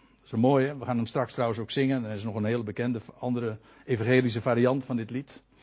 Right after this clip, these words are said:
Vroeger, het was een, zo'n evangelische evergreen. "Dit is de dag, dit is de dag, dit is de dag die de Heer ons geeft." Maar welke dag?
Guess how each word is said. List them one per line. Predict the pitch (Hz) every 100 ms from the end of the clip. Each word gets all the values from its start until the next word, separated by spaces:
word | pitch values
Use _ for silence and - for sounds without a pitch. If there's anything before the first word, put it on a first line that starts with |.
| - - - - _
Vroeger, | 117 107 110
het | 107
was | 101
een, | 117 107 98
zo'n | 104 107
evangelische | 120 107 117 110 107 123
evergreen. | 131 120 117 127 143 - - - -
"Dit | - 147
is | 139 120
de | 127
dag, | 151 139 - - 104 -
dit | 139 143
is | 127
de | 127
dag, | 131 139 - - 107
dit | 117
is | 117
de | -
dag | 127 131
die | 113 120
de |
Heer | 123 127 127
ons | 131 -
geeft." | 147 - - - _ - - _ _ _ _ _ _ - - _ - _ _ _ _ _ _ _ - _ _ _ _ _ _ _
Maar | 151 147 131 - _ _ -
welke | 135 127 113
dag? | 95 - - -